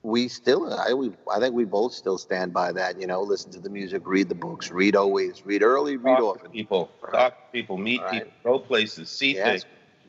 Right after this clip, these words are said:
Speaker 2: ask
Speaker 1: exactly.
Speaker 2: questions, all of those, yeah,
Speaker 1: Right.
Speaker 2: absolutely.
Speaker 1: But also, I think we have to be a little aware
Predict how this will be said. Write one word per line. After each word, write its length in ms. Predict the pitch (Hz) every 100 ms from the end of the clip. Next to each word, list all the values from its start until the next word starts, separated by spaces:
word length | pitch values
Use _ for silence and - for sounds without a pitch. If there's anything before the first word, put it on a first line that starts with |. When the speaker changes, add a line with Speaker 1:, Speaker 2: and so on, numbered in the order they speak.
| -
Speaker 2:
ask 140 | 151
Speaker 1:
exactly. 400 | 139 127 - 95
Speaker 2:
questions, 480 | - - 104 80 -
all 220 | 123 147
of 100 | 160
those, 300 | 113 95 85
yeah, 240 | 107 147 117
Speaker 1:
Right. 180 | 95 104
Speaker 2:
absolutely. 600 | 143 - - 113 104 - _ _ _ _ _ -
Speaker 1:
But 180 | 165 165
also, 440 | 226 277 151 127
I 120 | 120
think 260 | 117 175 151
we 140 | 143 127
have 300 | 127 120 -
to 380 | 117 113 107 98 - _ _ _ _ _ _ _ _ _
be 140 | 123
a 80 | 120
little 240 | 120 143 139
aware 680 | 113 131 165 139 101 92